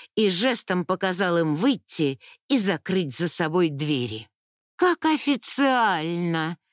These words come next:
Я шагнула внутрь и облокотилась на стол, проигнорировав освободившиеся стулья.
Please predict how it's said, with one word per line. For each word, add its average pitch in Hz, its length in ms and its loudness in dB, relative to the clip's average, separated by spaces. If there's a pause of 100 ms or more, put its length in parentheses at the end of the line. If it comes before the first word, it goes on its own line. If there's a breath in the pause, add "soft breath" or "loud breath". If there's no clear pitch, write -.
(220)
Я 220 220 2
шагнула 190 600 2
внутрь 240 540 0 (420 soft breath)
и 294 80 4
облокотилась 208 920 0
на 220 180 0
стол, 139 520 -4 (400 soft breath)
проигнорировав 202 1160 0 (220 loud breath)
освободившиеся 175 1400 0
стулья. - 760 -6